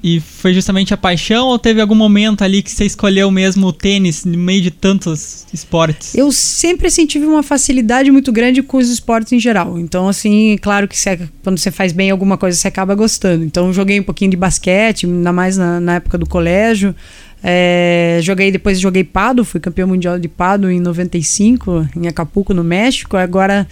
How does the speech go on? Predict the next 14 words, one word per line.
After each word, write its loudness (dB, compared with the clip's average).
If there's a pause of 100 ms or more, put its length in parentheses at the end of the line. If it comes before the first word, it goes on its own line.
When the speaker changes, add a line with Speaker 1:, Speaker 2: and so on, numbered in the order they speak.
(260)
Speaker 2:
tô 2
retomando, 4 (100)
ah, -6 (120)
meus -6
jogos -2
de -6
pádel -2
lá -2
no, -6
no -6
Clube -6
Curitibano. -2
O -10
pessoal -2